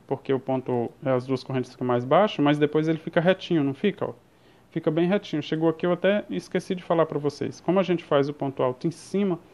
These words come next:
eh, das correntes, na, na segunda correntinha, né? A gente faz duas correntes pra virar. Quando termina a carreira, a gente faz o ponto alto em cima da correntinha.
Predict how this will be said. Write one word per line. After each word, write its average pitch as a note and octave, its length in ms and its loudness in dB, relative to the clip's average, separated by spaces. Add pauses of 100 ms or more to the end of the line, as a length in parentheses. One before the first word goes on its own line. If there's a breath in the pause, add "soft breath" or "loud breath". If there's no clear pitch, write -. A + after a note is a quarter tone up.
(340 loud breath)
eh, C3+ 520 2
das C3+ 240 2
correntes, E3+ 580 -2
na, C3 300 -4
na C3 100 -4
segunda F3+ 380 0
correntinha, C#3+ 520 -2
né? F#3 200 2 (240)
A C#3 60 -4
gente C3+ 200 -2
faz C#3 180 2
duas C#3 160 -2
correntes C3 300 -6
pra C3 160 -2
virar. D3+ 280 2
Quando E3 220 0
termina D#3 380 -2
a - 20 -4
carreira, D#3 300 -2
a E3+ 40 -10
gente F3+ 180 -4
faz E3 200 0
o E3 60 -8
ponto D#3+ 300 -4
alto D#3+ 260 0 (560 loud breath)
em G3+ 100 2
cima G3 320 -2
da G3 120 0
correntinha. F#3 580 0